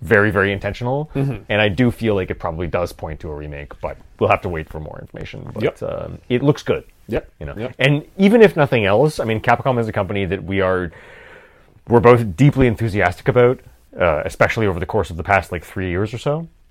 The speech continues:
Speaker 1: And the fact that they did really well with this is just amazing.
Speaker 2: Mm-hmm.
Speaker 1: It's fucking amazing. And I mean, R E four Remake sounds so good.
Speaker 2: Mm.
Speaker 1: Like, I mean, I, I will be there immediately if Dead Island two is not looking good.
Speaker 2: Right.
Speaker 1: You know what I
Speaker 2: Right.
Speaker 1: mean? Like,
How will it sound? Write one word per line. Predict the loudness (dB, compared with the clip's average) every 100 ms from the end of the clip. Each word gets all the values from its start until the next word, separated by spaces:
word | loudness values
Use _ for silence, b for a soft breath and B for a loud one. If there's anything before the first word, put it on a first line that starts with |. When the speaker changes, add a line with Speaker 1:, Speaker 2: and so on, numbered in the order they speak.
| _ -4
Speaker 1:
And | -2 0 -2
the | -4
fact | 0 0 0 -6
that | -8
they | -8
did | -6 -8 -6
really | -6 -4
well | -4 -4 -4
with | -8
this | -12 -14
is | -14
just | -12
amazing. | -12 -12 -14 -16 -18 -20 -18 -12
Speaker 2:
Mm-hmm. | -8 -6
Speaker 1:
It's | -6 -2
fucking | 0 0 -2
amazing. | -6 -8 -6 0
And | 4
I |
mean, | 4 4
R | 6
E | 4
four | 2 -4
Remake | -4 -6 -8 -6
sounds | -4 -4 -8 -16 -20
so | -14 -12 -8 0 0 0
good. | -6 -12 -20 _ -12
Speaker 2:
Mm. | -10 -4
Speaker 1:
Like, | -2 2
I |
mean, | 4 4
I, | 4 2 2 2
I | 6 6
will | 6
be | 2 2
there | 4 2
immediately | 2 -2 -2 -4 -4 -6
if | -6 -6
Dead | -6
Island | -4 -8 -8
two | -8 -6 -8 -10
is | -10
not | -8 -8
looking | -12 -12
good. | -14 -16 -20 -10
Speaker 2:
Right. | -6 -6 -8
Speaker 1:
You |
know | -6
what | -4
I |
Speaker 2:
Right. | -4
Speaker 1:
mean? | -6
Like, | -6 -8